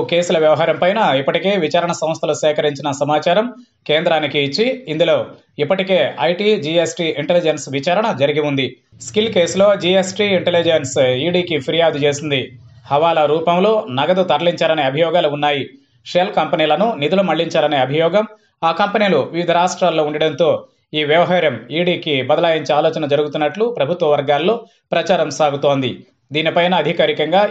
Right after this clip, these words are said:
ఏపీ ప్రభుత్వం నిర్ణయం తీసుకోవాల్సి ఉంది. సీఎం జగన్ ఢిల్లీ పర్యటనలో హోంమంత్రితో ఈ కేసు బదలాయింపు పైన చర్చ జరిగే అవకాశం ఉందని పార్టీ వర్గాల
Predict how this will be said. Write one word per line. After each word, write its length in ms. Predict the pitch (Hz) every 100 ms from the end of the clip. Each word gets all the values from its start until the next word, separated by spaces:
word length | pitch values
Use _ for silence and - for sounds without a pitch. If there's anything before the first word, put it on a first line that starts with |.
| 156
ఏపీ 140 | 160 143
ప్రభుత్వం 360 | 143 156 196 220 160
నిర్ణయం 280 | 156 160 143
తీసుకోవాల్సి 480 | 151 - 151 135 - 139
ఉంది. 180 | 135 113 - _ _ _
సీఎం 260 | 160 151 139
జగన్ 320 | 143 170 175 117
ఢిల్లీ 220 | 127 165 165
పర్యటనలో 420 | 151 143 151 170 226 - _ _ 175
హోంమంత్రితో 560 | 208 175 151 147 190 214 170
ఈ 20 | 143 143
కేసు 220 | 185 185
బదలాయింపు 500 | 139 147 165 151 151 160
పైన 160 | 196 233 190 - _ 180
చర్చ 180 | 175 202
జరిగే 180 | 160 156 139
అవకాశం 360 | 151 160 - 139
ఉందని 220 | 151 220 185
పార్టీ 240 | 147 156 143
వర్గాల 300 | 139 147